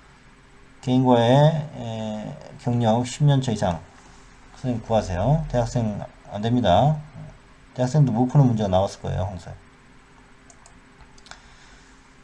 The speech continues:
그리고 아직도 다섯 명 이상 그룹 입퇴를 준비하고 계시나요? 예. 안 됩니다. 입퇴 준비는 무조건 일 대 일, 일 대 삼, 이 인 아니면 일 인으로 하세요, 무조건. 삼 인도 좀 많긴 해요, 사실.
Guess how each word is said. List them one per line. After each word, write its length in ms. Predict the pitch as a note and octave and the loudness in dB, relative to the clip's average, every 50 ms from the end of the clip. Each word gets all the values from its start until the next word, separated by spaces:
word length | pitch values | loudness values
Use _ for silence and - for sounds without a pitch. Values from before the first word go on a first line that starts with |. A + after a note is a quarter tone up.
| - - - - - - | -20 -20 -20 -20 -12 -6
그리고 160 | D3 D3 C3+ C3 | -2 0 2 4
아직도 500 | C#3 D#3 D3+ - E3 D3 C#3+ C3+ B2+ - | 4 4 4 6 6 8 8 8 8 6
다섯 220 | - A#2 - D3+ | 2 4 8 10
명 560 | D3+ D3+ D3+ C#3 C3+ B2+ A#2+ A2+ A2+ F#2 D2 - - - - - - - - - - - - - - - | 10 12 12 12 10 10 6 4 -2 -6 -8 -14 -18 -20 -20 -20 -20 -20 -20 -20 -20 -20 -20 -18 -4 -2
이상 300 | D3 B2+ C#3+ C#3 B2+ B2+ | 2 6 6 6 6 4
그룹 320 | C3 C3 C3+ A2 - - - - - - - - - - - - | 4 4 4 4 4 0 -8 -18 -20 -20 -20 -20 -20 -16 -8 -6
입퇴를 300 | B2+ B2+ - D3 B2 A2+ | -6 0 2 2 0 2
준비하고 400 | - B2+ B2 B2 A#2+ B2 B2 B2 | 0 2 2 4 4 2 2 -2
계시나요? 640 | - A2+ - B2 B2+ A2+ F#2+ F#2+ A2 C3+ D#3+ D#3 - - - - | -6 -6 -2 0 0 2 2 2 0 0 -2 -2 -6 -12 -18 -16
예. 320 | G2+ G2 G2+ G2 G2 G2 - - - - - - - - - - - - - - - - - - - - - - | -14 -12 -10 -10 -10 -10 -12 -16 -20 -20 -20 -20 -20 -20 -20 -20 -20 -20 -20 -20 -20 -20 -20 -20 -20 -20 -20 -16
안 100 | - A2 A2 | -12 -8 -6
됩니다. 280 | A#2+ A#2+ B2 A2 G2+ | -4 -2 -2 -2 -4
입퇴 260 | G#2+ G#2+ - - C#3+ B2 | -6 -8 -4 -2 0 0
준비는 320 | B2 B2 A#2+ A#2 A2+ G#2+ | 2 0 0 0 -2 -4
무조건 300 | G2+ G#2+ A#2 - G#2+ G#2 | -6 -6 -8 -6 -6 -6
일 180 | G#2 G#2+ - - | -6 -6 -6 -4
대 140 | B2 A2+ | -2 -2
일, 260 | G#2+ G#2 G2 F#2 E2+ - G#2+ | 0 0 -2 -2 -4 -6 -10
일 120 | A#2 A2 - | -14 -10 -8
대 100 | A2 G#2 | -6 -2
삼, 260 | - A2 G2+ G2 G2 - - - - - - - - - - - - - - - - - - - - - - - - - - | -2 -2 -2 -2 -6 -12 -18 -20 -20 -20 -20 -20 -20 -20 -20 -20 -20 -20 -20 -20 -20 -20 -20 -20 -20 -20 -20 -20 -20 -12 -6
이 220 | B2+ C3+ C#3+ D3 | 0 4 6 8
인 260 | C#3+ B2+ A2 F#2+ F2+ F#2 - - - | 8 8 6 4 0 -6 -12 -10 -6
아니면 280 | G#2+ A2 A#2 A#2 A2 | -4 -2 -2 0 0
일 100 | A2 A2 | 0 2
인으로 260 | B2 B2+ A#2+ A2+ G2 | 2 2 2 2 -2
하세요, 280 | G2 G#2 - - A#2+ F#2+ | -4 -4 -4 -4 -4 -4
무조건. 340 | F2 E2 F2+ F2 - F2+ F2 | -4 -6 -10 -12 -12 -14 -8
삼 180 | - - C3 | -4 0 4
인도 200 | D3 D3 D3 B2 | 4 4 4 2
좀 120 | - G#2+ G2+ | 0 -2 -2
많긴 360 | F#2 F2 G2 G#2+ - - G2 | 0 0 0 -2 -4 -10 -10
해요, 200 | G2 G2+ G2 F2 - | -8 -6 -8 -8 -10
사실. 200 | E2 D#2 - | -12 -14 -18